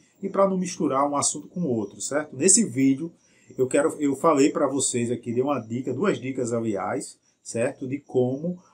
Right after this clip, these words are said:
é, é, criar thumbnails atrativas e títulos atrativos pra que as pessoas cliquem nos seus,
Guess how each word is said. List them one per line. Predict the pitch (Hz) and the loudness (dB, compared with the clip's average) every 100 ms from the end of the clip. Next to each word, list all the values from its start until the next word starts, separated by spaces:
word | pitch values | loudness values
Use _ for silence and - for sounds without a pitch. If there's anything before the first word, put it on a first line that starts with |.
| _ - | _ -8
é, | 117 117 | -6 -4
é, | 123 117 117 113 92 | -2 0 0 0 -4
criar | - 151 135 139 - | -4 2 4 4 2
thumbnails | 156 147 147 127 123 123 | -6 -6 -2 2 2 2
atrativas | 131 180 170 - 120 127 131 143 - 147 | 0 0 -2 -4 -6 -6 -4 -4 -6 -10
e | 147 | -12
títulos | - 143 147 135 135 | -6 -6 -6 -6 -4
atrativos | 156 170 165 - 113 127 - | -2 -2 -4 -4 -4 -4 -6
pra | - 127 | -6 -4
que | 135 | -4
as | - | -6
pessoas | 123 117 - | -8 -2 -2
cliquem | - 175 240 214 | 0 0 2 0
nos | 196 - | 0 2
seus, | 170 - | 2 -2